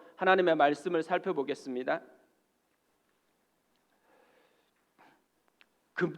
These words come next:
금쪽 같은 내 새끼라는 이렇게 프로가 있-, 프로그램이 있습니다. 어제 아침에 오랜만에 유튜브를 통해서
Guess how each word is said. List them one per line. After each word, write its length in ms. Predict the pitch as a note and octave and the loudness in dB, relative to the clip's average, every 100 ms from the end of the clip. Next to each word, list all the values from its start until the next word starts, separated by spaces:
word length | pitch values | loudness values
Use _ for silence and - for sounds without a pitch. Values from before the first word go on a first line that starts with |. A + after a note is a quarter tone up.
| - - _ _ _ | -16 -20 _ _ _
금쪽 520 | - F3+ F#3 - A#3 A3+ | 0 0 0 4 6 8
같은 460 | G#3+ - A#3 A3 | 6 6 4 6
내 140 | F3+ D#3+ | 6 4
새끼라는 1040 | F#3 F#3 E3+ D#3+ D3+ D3 E3 E3 C#3+ G#2 - - | 2 0 4 4 4 2 2 0 -2 -6 -18 -16
이렇게 240 | G#2 G#2 A2 | -14 -14 -10
프로가 1500 | A3 G#3+ G#3 F3+ E3 D3 C3 A2+ - - _ _ _ - C#3+ | 4 8 8 8 6 2 0 -6 -16 -20 _ _ _ 2 2
있-, 360 | A#2+ - - | 2 -6 -14
프로그램이 460 | - G3+ F3+ D#3+ C3+ | 0 2 4 2 2
있습니다. 500 | B2 - A#2 A2+ A#2 - _ _ _ _ _ _ _ _ _ - _ _ _ _ - _ | -6 -8 -8 -8 -10 -14 _ _ _ _ _ _ _ _ _ -20 _ _ _ _ -20 _
어제 840 | - F#3 G3+ F#3+ F#3+ F#3+ C#3+ - - - | 2 4 8 8 10 8 4 -4 -18 -4
아침에 680 | C#3 - A#3+ A3 G3+ E3 C#3 - - - _ _ _ _ - | -2 0 0 4 6 6 2 -12 -20 -20 _ _ _ _ 0
오랜만에 920 | F3 G#3+ B3+ B3 A3+ A3 G3+ F3 D3+ | 0 2 2 8 8 10 8 6 4
유튜브를 500 | F#3 G#3 A#3 G3+ F#3 | -2 -4 2 4 4
통해서 840 | F#3 E3 D#3 D3 C#3+ E3+ D3+ - | 2 -2 0 2 4 6 4 0